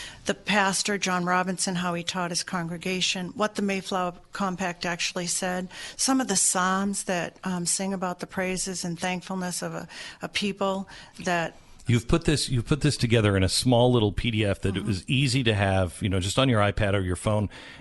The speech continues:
Speaker 2: at the Thanksgiving dinner, uh, table. Just read it. It's, it's not long. Um, and you can read it and then break it up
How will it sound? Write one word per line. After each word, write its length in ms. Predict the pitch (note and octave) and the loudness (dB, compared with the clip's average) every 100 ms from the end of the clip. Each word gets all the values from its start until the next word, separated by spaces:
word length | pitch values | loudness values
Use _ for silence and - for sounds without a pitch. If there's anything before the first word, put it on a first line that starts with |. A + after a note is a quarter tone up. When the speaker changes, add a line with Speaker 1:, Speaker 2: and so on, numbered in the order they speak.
| - | 0
Speaker 2:
at 400 | A#2 B2+ B2+ - - | 4 4 4 -2 -4
the 80 | G#2+ | 0
Thanksgiving 640 | A#2+ A2+ - G#2+ G2 F#2+ | 2 2 0 0 2 2
dinner, 440 | F#2+ F#2 F2 E2+ - | 2 2 2 0 -2
uh, 320 | F2+ E2 E2 | 0 0 0
table. 260 | - F2+ F2 | -2 -2 0
Just 260 | A2+ - | 0 0
read 280 | G#2 G#2 G2+ | 0 0 0
it. 80 | G#2+ | 0
It's, 320 | G2 - - | -2 -4 -4
it's 280 | - A#2 - | -4 -4 0
not 380 | C#3+ C3 - A#2 | 2 2 0 -2
long. 320 | G2+ D#2+ C#2+ - - - - | 0 0 -4 -10 -10 -10 -4
Um, 380 | G#2 G2 G2 - | 0 2 2 0
and 140 | A#2+ | 2
you 80 | A#2+ | 4
can 100 | A#2 | 4
read 220 | G#2+ B2 | 4 2
it 160 | A2 G#2+ | 2 0
and 160 | A2+ G#2 | 0 0
then 240 | G#2 G2 | 0 -2
break 380 | F2+ A2 A#2+ - | 0 4 4 4
it 60 | G#2+ | 0
up 280 | G2 - | 0 -4